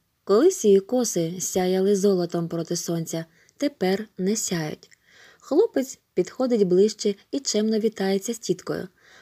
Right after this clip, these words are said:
Марфа ворушить губами і проводжає його поглядом далі, поки не ввійшов у великі сосни, ті, що його тато садив.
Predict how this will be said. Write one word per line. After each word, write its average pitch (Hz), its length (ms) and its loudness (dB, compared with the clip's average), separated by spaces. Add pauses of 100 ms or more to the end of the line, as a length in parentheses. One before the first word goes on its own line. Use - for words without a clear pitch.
(100)
Марфа 269 540 -2 (140)
ворушить 214 520 0
губами 196 540 0 (300)
і 226 120 -2
проводжає 226 640 0
його 202 200 4
поглядом 196 560 2
далі, 170 400 0 (400)
поки 302 360 -2 (120)
не 214 200 2
ввійшов 180 520 0 (160)
у 285 80 -2
великі 202 440 4
сосни, 175 560 -2 (300)
ті, 294 300 0 (480)
що - 180 -4
його 202 300 2
тато 170 420 -4
садив. 165 600 -4